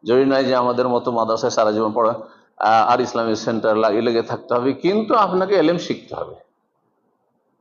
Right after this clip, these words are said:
বিষয়টি কত গুরুত্বপূর্ণ যে আল্লাহ রাব্বুল আলামিন এই বিষয়টি দুইটি সূরায় দুই জায়গায় বর্ণনা করেছেন।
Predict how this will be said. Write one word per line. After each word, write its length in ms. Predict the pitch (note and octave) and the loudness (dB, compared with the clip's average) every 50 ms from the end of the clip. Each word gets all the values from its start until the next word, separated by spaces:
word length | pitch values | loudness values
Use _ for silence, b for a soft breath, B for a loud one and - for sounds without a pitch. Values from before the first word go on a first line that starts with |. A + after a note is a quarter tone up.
| _ _ _ _ _ _ - | _ _ _ _ _ _ -4
বিষয়টি 640 | C3+ C#3 C#3 G3 G3 G3 F#3 - G3+ F#3 F3+ - - | -4 -2 2 2 2 2 2 2 0 0 0 2 2
কত 240 | D3+ D#3 D3 - | 2 4 4 4
গুরুত্বপূর্ণ 960 | G#3 G#3 G3+ G#3 G#3 G#3+ G#3 G#3 A3+ G3+ F3 F#3+ F#3 E3+ E3 D#3 D3+ D3+ D3 C3+ | 4 4 4 4 4 2 2 2 0 0 2 2 2 2 2 2 2 2 2 2
যে 80 | D3 | 2
আল্লাহ 320 | - C3 C#3+ E3+ G3 G#3+ G#3+ | 4 4 4 4 4 4 4
রাব্বুল 360 | G#3+ G3+ E3 D#3+ F3+ F3 E3 | 4 4 2 2 2 4 4
আলামিন 200 | D#3+ E3 D#3 E3 | 4 4 4 4
এই 60 | F3+ | 4
বিষয়টি 760 | F3 F3+ F#3 F3+ F#3 F#3+ F#3 F#3 F3 F#3 - E3 D#3+ D3 B2+ | 4 4 2 2 2 2 2 2 0 0 0 2 2 2 2
দুইটি 760 | A2 F#2+ F2+ A2+ C3+ D3+ E3+ F3 F#3 G3 G3+ F#3 F#3+ G3+ G3+ G3 | 0 -2 -4 0 2 4 4 6 6 4 4 2 0 0 0 -2
সূরায় 560 | G3 - - F#3 F3 E3+ E3 D#3+ D#3 D#3 C#3 | -2 0 0 0 2 4 4 4 4 2 0
দুই 300 | B2+ A#2+ D3 F#3 G3+ F#3+ | 0 2 2 4 4 4
জায়গায় 280 | F#3 F#3 F3 F3 E3+ D#3 | 4 4 4 4 4 2
বর্ণনা 260 | C#3 B2 A#2+ G#2+ F2+ | 2 2 0 0 0
করেছেন। 420 | - - - D#2+ - - _ _ | -2 -4 -6 -8 -12 -14 _ _